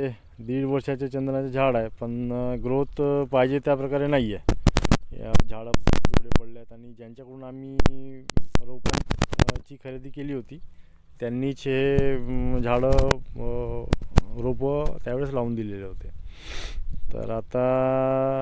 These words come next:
त्यांच्याकडे आम्ही मार्गदर्शनाची अपेक्षा करत होतो, त्यांच्याकडून तर काही तेवढं मार्गदर्शन भेटलेलं नाही. तर त्याच्यामुळे हे तुम्ही पाहू शकता, हे दीड वर्षाच्या झाडाची ग्रोथ पाहिजे त्या प्रकारे झालेली नाही आहे.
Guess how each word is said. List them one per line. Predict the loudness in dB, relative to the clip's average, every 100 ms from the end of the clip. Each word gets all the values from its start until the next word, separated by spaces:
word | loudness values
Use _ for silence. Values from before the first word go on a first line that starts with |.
| -4 -6 -6 -8 -6
त्यांच्याकडे | -4 -4 -4 -2
आम्ही | -2 -2
मार्गदर्शनाची | -2 -2 -2 -2 -2 0 0 0
अपेक्षा | -2 -2 -2
करत | 0 0 0
होतो, | -2 -4 -6 -8 -8 -10 -10 -10 -12 -8
त्यांच्याकडून | -6 -4 -4 -2 -2 -4
तर | -2
काही | -2 0
तेवढं | 0 0 0
मार्गदर्शन | 0 0 0 -2 -4 -6 -4 -4 -4 -4 -2
भेटलेलं | -2 -2 -2 0
नाही. | 0 -2 -6 -6 -8 -8 -6 -6 -6 -10 -10
तर |
त्याच्यामुळे | -6 -4 -2 -2 0
हे | 0
तुम्ही | 0 -2
पाहू | 0 0
शकता, | -2 -4 -2 0
हे | 0 0
दीड | -2 0 0
वर्षाच्या | 0 -2 -4 -4
झाडाची | -2 -2 -2 -4
ग्रोथ | -4 -2 -2
पाहिजे | -2 -2 -2
त्या | -2
प्रकारे | -4 -4 -4
झालेली | -2 -4 -4 -4
नाही | -4 -2 -4
आहे. | -4 -4